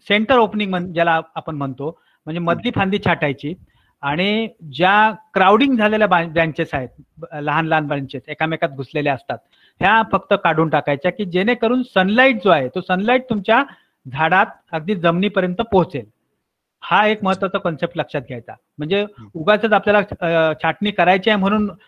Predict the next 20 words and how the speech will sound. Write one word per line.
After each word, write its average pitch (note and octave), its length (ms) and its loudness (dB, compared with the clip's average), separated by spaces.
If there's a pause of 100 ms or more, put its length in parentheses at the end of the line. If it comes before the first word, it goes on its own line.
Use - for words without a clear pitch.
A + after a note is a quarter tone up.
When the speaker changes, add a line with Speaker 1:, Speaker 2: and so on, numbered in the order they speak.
(180)
Speaker 1:
अ, D#3+ 200 0 (240)
कुठली G3+ 260 -2
पण A3 180 0
मोठी G3 280 -2
झाडं F#3+ 260 2
कशी G3+ 260 -2
पण G#3+ 200 0
जर G#3 160 0
कट G3+ 200 0 (100)
केली, D#3+ 260 2
तर - 360 -14
त्याचा G#3 500 0 (340)
अतिरेक A3 340 0
जर G3+ 140 0
झाला, D3 360 0 (360)
तर F3+ 60 4
आपली F3 240 2
झाडं E3 240 0
मरू F3 280 4
शकतात. B2+ 400 -4